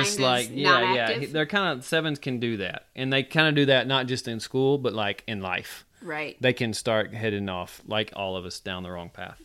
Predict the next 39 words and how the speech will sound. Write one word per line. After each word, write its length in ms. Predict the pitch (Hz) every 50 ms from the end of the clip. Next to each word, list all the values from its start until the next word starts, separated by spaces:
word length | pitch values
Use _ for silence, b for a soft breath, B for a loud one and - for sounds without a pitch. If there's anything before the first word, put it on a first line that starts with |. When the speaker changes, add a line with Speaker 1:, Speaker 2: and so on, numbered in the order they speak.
| _ -
Speaker 2:
Right. 300 | - 170 165 156 143 - - -
Speaker 1:
Um, 380 | 135 135 135 135 131 123 117 - - - b b b b b b b b b b
sevens 520 | - - - - 180 185 190 196 202 190 170
are 220 | - 139 139 135
extremely 760 | 131 - - - - - - 156 151 147 147 135 123 117 107
optimistic, 960 | 98 101 104 98 - - 101 92 92 - - - - - - - - - - - - -
right? 340 | 98 98 98 101 101 - - -
So 840 | - - - - 135 131 127 131 127 123 123 120 120 117 113 - B B B B B B B B B B B B -
if 160 | 139 139 -
they 140 | 147 139 135
d-, 160 | 131 131 - -
if 120 | 160 139
they'll 160 | 151 165 160
just 240 | 156 175 208 202 -
slow 280 | - - 190 190 196 190
down 380 | 165 151 151 156 165 196 220 b b b b b b _ _
and 120 | 143 139
enjoy 540 | 135 131 127 117 110 123 120 123 131 135 147
things, 640 | 143 - 160 156 160 160 165 170 170 - - - 139 -
like, 280 | - 117 117 117 110 110
bit 160 | 123 127 120
by 140 | 123 123 117
bit 300 | 117 117 120 123 123 95
and 80 | 117
not 180 | 117 117 110 113
just 160 | 113 113 107
bounce 240 | 110 110 110 110 107
from 160 | - 110 104
thing 240 | - - 110 110 110
to 80 | 101 98
thing 260 | - 107 107 107 101
to 40 | 101
thing 360 | - - 101 101 107 123 139 - - _ _ _ -
because 340 | 117 107 - 113 110 104 98
they 140 | 110 107
just 260 | 101 104 104 - - -
kinda 160 | 110 104 104
get 160 | 101 - 95
bored. 300 | 95 95 98 107 131 -